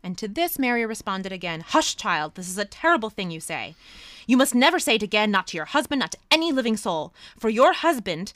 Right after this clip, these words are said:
if he heard you speak so, would surely tell." And, and,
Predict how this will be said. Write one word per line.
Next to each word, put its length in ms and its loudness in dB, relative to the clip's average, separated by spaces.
if 120 -4
he 100 0
heard 220 0
you 80 -4
speak 260 -6
so, 120 0
would 120 0
surely 400 4
tell." 520 6
And, 320 4
and, 140 0